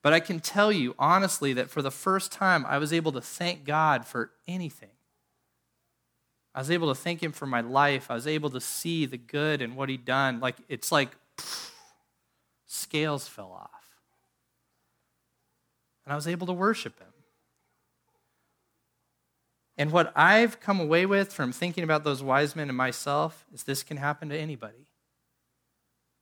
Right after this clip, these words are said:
It can happen to people who are s-, extremely skeptical. It can happen for us.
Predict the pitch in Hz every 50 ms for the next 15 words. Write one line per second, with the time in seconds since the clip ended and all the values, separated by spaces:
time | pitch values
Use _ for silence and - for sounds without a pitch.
0 | _ _ _ _ _ _ _ _ _ - 127 - 151 131 131 143 143 143 - 143
1 | 123 - - 151 143 - 139 131 123 127 113 107 - - - - - _ _ _
2 | - 123 117 - - - - - - 175 180 185 190 180 - - - 170 165 160
3 | - 127 - - 101 95 110 _ _ _ _ _ _ _ _ _ _ _ _ _
4 | _ _ _ _ _ 156 - 135 123 123 139 139 - - 143 - - - 120 107
5 | 95 104 - - - - - -